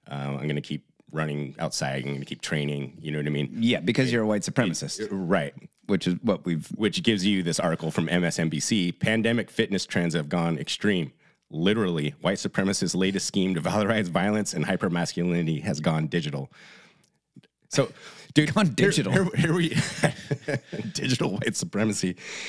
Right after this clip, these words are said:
Speaker 1: is now we have, 'cause we, we, we talked about that movie, The Sound of Freedom, right?
Speaker 2: Mm-hmm.
Speaker 1: And the, the complete backlash. I'm like, "We're talking about child trafficking. Are,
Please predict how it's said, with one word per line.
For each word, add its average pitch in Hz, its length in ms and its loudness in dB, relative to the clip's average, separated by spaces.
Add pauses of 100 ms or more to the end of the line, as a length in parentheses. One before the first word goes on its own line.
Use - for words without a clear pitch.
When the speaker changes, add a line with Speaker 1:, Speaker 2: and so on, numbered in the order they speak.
(120)
Speaker 1:
is 120 260 2
now 151 240 4
we 151 120 2
have, 120 520 0 (580)
'cause 117 160 0
we, 131 160 2
we, 123 140 0
we 113 140 0
talked 117 200 0
about 120 140 0
that 98 140 0
movie, 104 220 2
The 90 60 0
Sound 90 220 0
of 80 60 -6
Freedom, 80 340 -2 (200)
right? 85 260 2
Speaker 2:
Mm-hmm. 117 220 0 (200)
Speaker 1:
And 90 540 0
the, 92 100 0 (100)
the 85 160 -6 (220)
complete 104 400 -2
backlash. 82 640 0
I'm 85 80 -2
like, 80 140 -4
"We're 123 80 -8
talking 160 260 0
about 101 300 -2 (260)
child 113 280 -2 (200)
trafficking. - 520 -2
Are, - 140 2